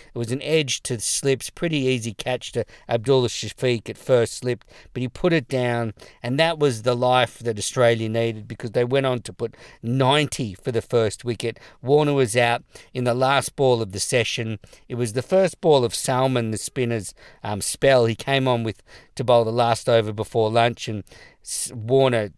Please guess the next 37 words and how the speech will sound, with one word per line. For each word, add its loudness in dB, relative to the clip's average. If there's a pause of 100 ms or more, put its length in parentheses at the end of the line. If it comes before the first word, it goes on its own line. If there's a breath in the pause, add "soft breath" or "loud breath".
swung 0
at 2
a 2
wide 4
one -2
and -6
was -6
out 0 (300 loud breath)
for -6
thirty-eight. 0
But -6 (240 loud breath)
huge 0
difference -2
between -4
being -2
one 0
for -8
six, -6 (240 loud breath)
Marnus 0
Labuschagne 0
coming -6
out -4
there -4
to -6
face -4
the -12
new -6
ball, -4 (320 loud breath)
or -6
being 0
one 2
for -6
ninety. -2 (1080 loud breath)
In -2
that 0
first 4
session, -2